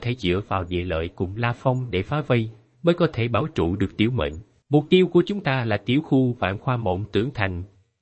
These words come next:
Cách đây hơn hai dặm, Cao Phong thấp giọng nói, "Tiểu khu Vạn Khoa Mộng Tưởng Thành chiếm diện tích cực lớn, dư sức dung nạp gần trăm vạn người trong đó, mà hiện tại nơi đó cũng đang tập trung rất nhiều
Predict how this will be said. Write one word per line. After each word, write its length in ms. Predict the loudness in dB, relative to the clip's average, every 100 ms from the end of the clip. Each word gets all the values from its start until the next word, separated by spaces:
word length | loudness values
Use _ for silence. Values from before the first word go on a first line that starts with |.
| -2
Cách 200 | 0 2
đây 180 | 2
hơn 260 | 2 2 0
hai 160 | 0 -2
dặm, 300 | 0 -2 -4 -12 _
Cao 120 | -4 -2
Phong 220 | -2 -4
thấp 160 | -4 -4
giọng 260 | -2 -2 -2
nói, 300 | -2 -2 -4 -10 _ _ _
"Tiểu 140 | 0
khu 260 | 2 2 2
Vạn 240 | 0 -4
Khoa 160 | -2 -2
Mộng 240 | 0 -2 0
Tưởng 200 | -2 -2
Thành 260 | -4 -4 -8
chiếm 200 | -4 -4 0
diện 240 | 0 0
tích 200 | -2 0
cực 220 | -4 0
lớn, 240 | 0 0 -2 -12 _ -4
dư 120 | -2
sức 220 | 0 0
dung 220 | 0 0
nạp 260 | 0 -6 -2
gần 200 | -2 0
trăm 240 | -2 -4 -2
vạn 200 | -4 -4
người 220 | -4 -2 -2
trong 220 | -4 -4
đó, 280 | -4 -4 -8 _ _ _
mà 100 | -2
hiện 240 | 2 2 0
tại 200 | 0 2
nơi 180 | 2 2
đó 320 | 0 -2 -6 -6
cũng 280 | -4 -2 0
đang 200 | -2 -2
tập 200 | -4 -6 -2
trung 200 | 0 0
rất 240 | -2 -2
nhiều 180 | -2